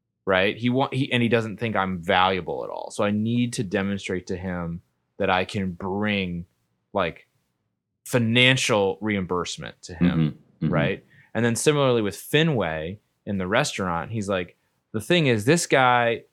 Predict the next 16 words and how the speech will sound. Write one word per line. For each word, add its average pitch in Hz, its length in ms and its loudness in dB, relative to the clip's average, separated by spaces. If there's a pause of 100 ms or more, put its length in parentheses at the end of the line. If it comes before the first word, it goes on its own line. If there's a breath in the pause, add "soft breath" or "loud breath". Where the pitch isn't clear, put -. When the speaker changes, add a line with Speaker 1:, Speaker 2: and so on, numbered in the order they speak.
Speaker 1:
his 127 260 0
armor 123 480 2
is 92 280 -6
up 95 460 -2
about, 90 640 -2 (560)
um, 92 520 0 (840)
he's 180 300 2
defending, 120 1120 0 (800)
you 113 180 -4
know, 82 400 -4 (240)
this 92 320 -8
guy, 95 280 2
Darius, 87 640 -4
this 87 220 -10
restaurateur, 87 920 -4 (420)
right? 90 380 -2